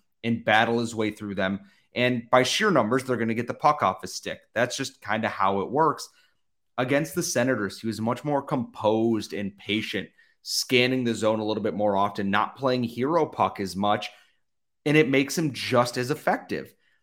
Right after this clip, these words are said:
I get, yeah, he didn't have a ton of goals. He easily could have had a goal and an assist against the Senators, but, you know, good goaltending prevented that.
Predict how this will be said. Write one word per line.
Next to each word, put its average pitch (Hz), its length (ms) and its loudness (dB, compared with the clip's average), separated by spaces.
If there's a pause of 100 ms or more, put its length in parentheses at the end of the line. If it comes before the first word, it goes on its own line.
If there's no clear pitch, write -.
(480)
I 139 120 4
get, 143 260 4
yeah, 127 340 8
he 120 80 -4
didn't 131 200 2
have 123 140 0
a 117 40 -4
ton 117 220 -2
of 104 60 -6
goals. 98 320 -4
He - 320 -10 (120)
easily 127 320 0
could 120 140 2
have 113 60 4
had 107 100 4
a 107 40 -2
goal 104 240 -2
and 101 80 -2
an 98 100 -2
assist 104 360 -6
against 95 520 -8
the 101 60 -12
Senators, 101 480 -4
but, 117 320 2
you 131 100 2
know, 151 260 0
good 117 160 0
goaltending 123 500 0
prevented 156 460 -2
that. 101 360 0